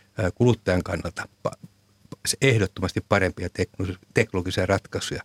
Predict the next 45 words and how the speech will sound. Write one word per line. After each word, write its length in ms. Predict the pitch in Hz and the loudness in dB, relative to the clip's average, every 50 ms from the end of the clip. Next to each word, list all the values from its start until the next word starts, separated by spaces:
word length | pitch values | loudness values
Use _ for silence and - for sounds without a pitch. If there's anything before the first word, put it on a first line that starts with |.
| _ _ _ _ _ _ _ - | _ _ _ _ _ _ _ -2
kuin 120 | - 95 | 2 2
missä 220 | 98 92 - 101 | 4 4 4 4
nyt 160 | 95 98 98 - - - | 4 4 4 2 -2 -6
ollaan, 420 | - - 78 76 73 - - - _ _ _ _ _ _ - | -8 -8 -6 -6 -10 -12 -16 -20 _ _ _ _ _ _ -2
jossa 140 | - - 107 | 0 2 2
ei 60 | 101 | 2
tarvitse 300 | - 107 104 - - 98 | 2 0 0 0 0 0
huolehtia 560 | 95 107 101 95 90 82 - _ - 90 90 | 2 4 4 4 2 0 -2 _ -6 -4 -4
asioista, 380 | 87 - - - - - - 95 | -4 -4 -4 -6 -8 -6 -8 -10
mutta 160 | 87 - - | -8 -2 0
saadaan 280 | 104 101 90 90 85 | 2 2 2 0 -2
sitten 340 | 80 - 95 - - 82 92 | -2 -4 -4 -4 -6 -4 -4
aina 180 | 92 92 85 85 | -2 -2 -2 -2
se 160 | - - - - _ _ _ | -2 -4 -4 -4 _ _ _
palvelu. 380 | - 104 98 92 90 78 - - - _ _ _ _ _ _ _ _ _ | 2 2 2 2 0 -2 -6 -10 -12 _ _ _ _ _ _ _ _ _
Ja 60 | - 113 | 2 2
jos 180 | 123 117 - | 2 2 2
ehkä 180 | 120 - - 117 | 0 0 0 0
palvelut 360 | - 139 139 135 131 - - | 2 2 2 2 0 0 2
hinnoitellaan, 640 | 180 170 143 101 - - - 64 - - - - _ _ _ _ _ - | 2 2 4 2 0 -2 -8 -12 -12 -18 -20 -20 _ _ _ _ _ -12
että 140 | 120 - 120 | -4 -2 -2
joku 140 | 101 104 104 | 0 0 0
peruspalvelu, 720 | - 123 123 127 113 - - - 113 107 101 104 104 104 | 2 2 2 4 2 2 2 2 2 2 2 2 2 2
joka 220 | 107 107 - 104 | 2 2 2 0
on, 100 | 107 101 - _ _ _ _ | 0 0 -2 _ _ _ _
voi 80 | 113 110 | 0 2
olla 80 | 113 | 2
jopa 200 | 113 107 - 120 | 2 2 2 2
ilmainen, 520 | 110 135 131 131 113 90 87 - - - - - _ _ _ _ _ _ _ | 2 4 6 6 6 4 2 0 -4 -8 -14 -16 _ _ _ _ _ _ _
mutta 160 | _ _ - | _ _ -2
sitten 200 | - - - - | -2 0 2 2
jos 80 | 107 - | 4 4
haluaa 240 | - 120 117 110 104 | 4 4 4 4 4
vähän 260 | 117 113 113 107 107 | 4 4 4 2 2
enemmän 400 | 120 131 127 120 107 90 90 87 | 2 2 2 4 2 2 2 2
lisää, 340 | 92 104 98 - - - - - - _ _ _ _ _ _ _ _ _ _ _ - - - _ | 4 2 2 2 0 -4 -6 -8 -10 _ _ _ _ _ _ _ _ _ _ _ -16 -16 -6 _
niin 120 | - 104 | 2 4
maksetaan 500 | 95 98 98 - - 110 - - 87 85 | 4 4 4 2 -2 0 0 0 0 0
siitä. 260 | - - 92 - - - - | 0 -4 -4 -6 -8 -2 2
Ihan 160 | 110 107 107 | 2 2 4
samaan 300 | 98 - 123 117 113 98 | 4 2 4 4 2 2
tapaan, 300 | - - 101 - - 95 | 2 0 0 2 2 0
jos 140 | 90 87 - | 2 2 0
ajatellaan 340 | 98 92 - 98 92 90 90 | 0 0 0 0 2 0 0
tässä 320 | - 98 90 - - 92 | 0 -2 -2 0 -2 -2